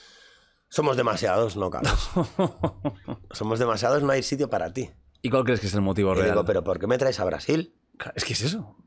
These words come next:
Speaker 1: Haberme dejado en mi casa, macho.
Speaker 2: Claro.
Speaker 1: No, no, bueno, me dicen eso y ahí se queda. Esa es la explicación.
Speaker 2: ¿Y la que tú crees que es verdad, cuál es?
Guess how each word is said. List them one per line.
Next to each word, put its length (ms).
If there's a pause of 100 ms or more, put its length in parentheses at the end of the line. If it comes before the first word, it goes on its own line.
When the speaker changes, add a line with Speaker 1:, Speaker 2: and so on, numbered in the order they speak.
(320)
Speaker 1:
Haberme 280
dejado 200
en 80
mi 120
casa, 320
macho. 260
Speaker 2:
Claro. 160 (960)
Speaker 1:
No, 120
no, 200
bueno, 200
me 140
dicen 300
eso 240
y 540
ahí 160
se 180
queda. 360
Esa 200
es 60
la 60
explicación. 540 (400)
Speaker 2:
¿Y 100
la 220
que 100
tú 160
crees 300
que 80
es 80
verdad, 280
cuál 160
es? 300